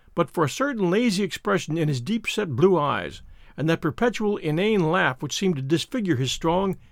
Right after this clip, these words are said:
clearly cut mouth. It was nearly a year ago now that Sir Percy Blakeney, one of the richest men in England, leader of all the fashions,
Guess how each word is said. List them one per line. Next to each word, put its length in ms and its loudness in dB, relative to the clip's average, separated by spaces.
clearly 380 2
cut 240 2
mouth. 480 -2
It 40 4
was 120 8
nearly 400 2
a 40 2
year 240 4
ago 240 4
now 200 0
that 140 -8
Sir 160 0
Percy 340 0
Blakeney, 560 -2
one 140 6
of 40 6
the 100 6
richest 460 0
men 160 2
in 100 6
England, 400 0
leader 340 6
of 80 8
all 140 2
the 100 0
fashions, 600 -2